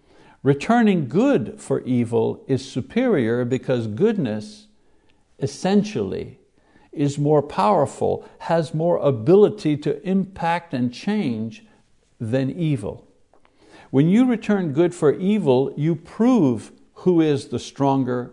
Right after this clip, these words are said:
and better person. And then number two, God's strategy is superior because we want to destroy evil, not create more of it. You see,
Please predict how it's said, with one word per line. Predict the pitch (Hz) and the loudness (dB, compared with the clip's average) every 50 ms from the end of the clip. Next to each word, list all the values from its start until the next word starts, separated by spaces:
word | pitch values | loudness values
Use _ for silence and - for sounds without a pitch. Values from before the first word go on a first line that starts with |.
| - _ - | -18 _ -12
and | 120 117 117 113 - - - 123 | -8 -8 -8 -8 -8 -12 -14 -10
better | 120 123 127 107 95 | -8 -6 -6 -6 -8
person. | - - - 143 131 120 - - - 160 180 _ _ _ - - - - - | -8 -4 -2 -2 -2 -2 -6 -16 -20 -20 -20 _ _ _ -20 -20 -20 -14 -6
And | 135 135 135 | -4 -2 0
then | 170 170 165 - - 156 151 | 0 -2 -2 -4 -6 -6 -4
number | 165 170 143 139 | -4 0 -2 -2
two, | 135 - - - 214 185 135 101 - 123 - _ _ _ _ _ _ _ _ _ _ _ _ _ _ _ _ _ _ _ _ _ _ - | -2 -2 -6 -4 -2 -2 -2 -2 -6 -10 -16 _ _ _ _ _ _ _ _ _ _ _ _ _ _ _ _ _ _ _ _ _ _ -4
God's | 120 143 170 185 196 - - | 0 2 2 2 2 0 -4
strategy | - - 180 175 170 170 170 151 135 151 151 147 | -8 -2 0 2 2 2 0 -2 -4 -4 -4 -4
is | 139 143 | -4 -6
superior | - - 113 - - - 202 185 147 113 107 107 113 113 | -6 -8 -8 -6 -2 0 0 2 2 0 -2 -2 -4 -4
because | 107 - 131 123 - - 190 190 165 123 101 104 110 110 - - _ _ _ _ _ _ _ - | -4 -4 -6 -6 -4 -4 -2 0 0 0 0 -2 -4 -8 -12 -20 _ _ _ _ _ _ _ -20
we | - - - 214 131 117 151 202 208 | -20 -18 -14 -8 -4 0 0 2 2
want | 180 143 131 165 170 175 160 - | 0 0 0 -2 -2 -2 -4 -4
to | - 156 | -6 -6
destroy | 131 123 131 120 - - _ - 170 202 220 214 156 - - | -4 -4 -6 -8 -8 -10 _ -4 -2 0 0 -2 -4 -4 -4
evil, | 131 127 117 104 90 87 92 90 - _ _ - - | -2 -2 -2 -2 -4 -8 -10 -10 -12 _ _ -10 -6
not | 139 165 202 226 220 - | -4 -4 -4 -4 -6 -10
create | - - - 139 127 123 120 131 139 139 143 - | -12 -6 -4 -2 -2 0 0 0 0 -2 -4 -8
more | 120 113 120 131 143 175 - 233 160 | -6 -4 -2 0 2 2 4 2 2
of | 110 - - | 0 -2 -4
it. | - - - _ _ _ _ _ _ _ _ _ _ _ _ _ _ _ _ - | -10 -14 -14 _ _ _ _ _ _ _ _ _ _ _ _ _ _ _ _ -8
You | - 135 | -8 -4
see, | - 185 170 147 - | -2 0 -2 -2 -4